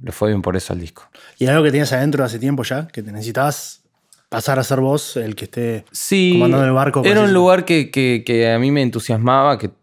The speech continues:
Speaker 1: que por X razones no, no me sucedía y no tenía quizás ningún contenido para escribir, y,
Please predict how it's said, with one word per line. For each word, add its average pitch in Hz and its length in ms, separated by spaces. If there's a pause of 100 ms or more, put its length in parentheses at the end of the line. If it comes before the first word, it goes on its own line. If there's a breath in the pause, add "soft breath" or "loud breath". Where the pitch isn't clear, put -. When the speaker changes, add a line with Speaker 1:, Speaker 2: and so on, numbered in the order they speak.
(120)
Speaker 1:
que 101 140
por 101 340
X 110 320
razones 110 400
no, 98 560 (200)
no 110 140
me 120 100
sucedía 117 800
y 95 80
no 98 160
tenía 101 540
quizás - 460
ningún 101 280
contenido 101 680
para 92 140
escribir, 104 580
y, 92 300